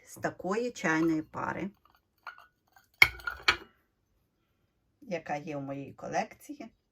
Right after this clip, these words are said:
До речі, всі вони, е, місткість мають плюс-мінус п'ятсот мілілітрів. Це, е, це не п'ятсот, це десь приблизно чотириста мілілітрів. Це ручний розпис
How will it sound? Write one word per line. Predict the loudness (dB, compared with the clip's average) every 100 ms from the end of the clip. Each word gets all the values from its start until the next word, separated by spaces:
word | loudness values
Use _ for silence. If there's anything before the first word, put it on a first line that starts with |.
| _ _ _ _ _ _ _ _ -20 -20 _ _
До | 8 8
речі, | 8 4 -2
всі | -6 -6 -4 -2
вони, | 2 4 4 4 4 4 2 0
е, | -2 0 0
місткість | 0 0 -2 -6 -2
мають | 0 2 4 2 -2 _
плюс-мінус | -2 0 -2 -2 0 2 0 -4 -12 _
п'ятсот | -12 -6 -4 -2
мілілітрів. | -2 -4 -4 -6 -10 -8 -10 -10 -4
Це, | 4 6 6 2
е, | -2 -4 -20 -6
це | 0 2
не | 0 -4 -4 -2 -2 0 2 2
п'ятсот, | -2 -4 -6
це | -4
десь | -4 -6
приблизно | -6 -6 -2 -4 -4
чотириста | -8 -4 -2 -2 -4 -6
мілілітрів. | -4 -4 -8 -10 -14 -20 -20 _ _ _ -20 -20 -20 _ -20 2
Це | 6 8 6 2 2
ручний | 0 -4 -2 0 0 -2 -8 -8
розпис | -6 -10 -10 -10 -8 -8 -14